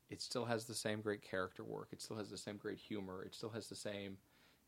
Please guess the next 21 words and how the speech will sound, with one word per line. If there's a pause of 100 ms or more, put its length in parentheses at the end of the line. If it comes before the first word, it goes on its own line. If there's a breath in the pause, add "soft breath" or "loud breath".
great
kind
of
banter
between
the
people
and,
and
the
fun
that
happens
in
between
'em. (600 loud breath)
But (300)
the
story
itself
is,